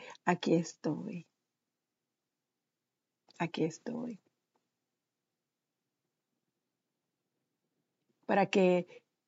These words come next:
no terminemos creyendo mentiras destructoras acerca de nuestro futuro.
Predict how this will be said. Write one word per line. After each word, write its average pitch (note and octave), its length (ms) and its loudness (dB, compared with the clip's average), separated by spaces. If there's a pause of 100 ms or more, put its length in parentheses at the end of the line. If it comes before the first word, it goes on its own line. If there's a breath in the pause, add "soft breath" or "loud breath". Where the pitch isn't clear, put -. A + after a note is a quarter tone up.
(500)
no G3 240 6
terminemos F#3 680 6
creyendo F3 500 6
mentiras G#3 720 6
destructoras E3 1000 2
acerca E3 500 2
de D#3+ 120 4
nuestro D#3+ 280 -2
futuro. E3+ 680 0